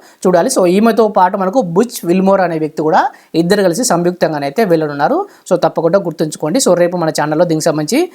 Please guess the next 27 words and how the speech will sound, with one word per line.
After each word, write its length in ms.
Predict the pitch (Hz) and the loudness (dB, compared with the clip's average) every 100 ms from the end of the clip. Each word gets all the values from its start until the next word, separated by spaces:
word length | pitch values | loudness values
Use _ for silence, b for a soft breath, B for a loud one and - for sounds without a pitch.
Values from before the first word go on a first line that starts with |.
| B B | B B
అప్‌డేట్ 260 | 147 160 156 | -2 0 -2
అయితే 180 | 143 160 | -2 -4
చేస్తాను. 300 | 139 - 143 | -2 -4 -6
So, 180 | 151 196 | -2 0
నెక్స్ట్ 260 | 180 - 240 | 0 0 0
అప్‌డేట్ 280 | 220 220 | 0 0
చూసినట్లయితే 440 | 226 226 202 196 254 | -2 0 0 2 0
ఆపరేషన్ 560 | 165 190 233 240 247 | 2 0 2 0 0
కగార్ 280 | 190 190 196 | 0 2 2
వార్తల్లోకి 460 | 175 170 185 170 170 | 2 0 0 0 0
అయితే 100 | 165 | -2
వచ్చిందండి. 440 | 151 165 190 220 | -4 -2 0 2
గతంలోనే 380 | 175 202 202 196 | 2 2 2 2
ఇది 120 | 165 | 2
కూడా 140 | 175 175 | 2 2
మన 120 | 170 | -2
ఛానల్ 300 | 160 165 156 | -2 0 0
అప్‌డేట్ 280 | 151 165 156 | 2 2 2
చేశాను. 260 | 156 170 | 0 2
దీంట్లో 200 | 196 214 | 0 0
ఎక్కువ 180 | 190 226 | 0 0
మనకు 220 | 214 208 | 0 0
అవసరం 300 | 170 208 208 | 0 2 2
లేని 140 | 202 196 | 2 2
డేటానే 380 | 170 170 180 | 2 2 0
ఉంది 140 | 175 170 | 0 0
కానీ, 280 | 185 349 | 0 -2